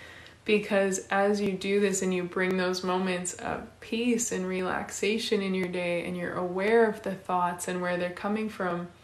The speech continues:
you're aware if it serves you or not, you get to consciously make those steps forward. And my life would not be the same today if I had not started at this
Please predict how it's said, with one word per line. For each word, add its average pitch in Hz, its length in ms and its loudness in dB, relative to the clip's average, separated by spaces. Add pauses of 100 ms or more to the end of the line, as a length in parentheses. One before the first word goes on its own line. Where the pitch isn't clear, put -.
(340)
you're 196 180 4
aware 190 600 4
if 190 180 -2
it 180 160 -2
serves 196 540 0
you 175 160 0
or 170 140 0
not, 196 480 4 (560)
you 202 120 2
get 190 260 2
to 196 200 4
consciously 190 1300 2 (280)
make 208 360 6
those 196 280 0
steps 175 400 -2
forward. 185 720 0
And 180 440 -4 (580)
my 196 160 2
life 185 320 2
would 180 220 0
not 185 360 0
be 185 100 2
the 180 140 -2
same 180 320 -2
today 185 680 -4
if 190 240 -4
I 180 100 4
had 190 380 -4
not - 260 -2
started 185 760 0 (360)
at 185 220 -2
this - 480 -4